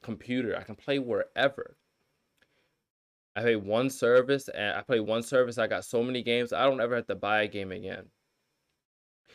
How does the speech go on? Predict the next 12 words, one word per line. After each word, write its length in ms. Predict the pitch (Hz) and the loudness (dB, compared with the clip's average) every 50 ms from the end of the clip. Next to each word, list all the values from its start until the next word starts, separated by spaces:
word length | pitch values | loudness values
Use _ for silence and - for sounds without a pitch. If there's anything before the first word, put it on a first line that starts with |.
| - _ | -12 _
You 80 | 170 208 | 0 2
know, 80 | 240 | 4
the 60 | 214 | 6
last 220 | 208 220 233 226 - | 6 6 4 4 4
time 160 | 233 220 208 | 2 2 4
I 40 | 202 | 4
bought 220 | 196 196 175 156 | 6 4 4 4
music, 320 | 175 180 190 190 190 - - _ _ _ _ _ _ _ _ _ _ _ _ _ _ _ _ _ _ _ _ - | 2 -2 -2 -2 -6 -6 -8 _ _ _ _ _ _ _ _ _ _ _ _ _ _ _ _ _ _ _ _ -20
I 40 | _ _ _ _ _ _ | _ _ _ _ _ _
think 220 | - 151 151 151 156 | -2 -2 0 0 0
it 40 | |
was 440 | 139 123 120 117 107 98 92 82 _ | 2 2 2 2 2 -2 -6 -14 _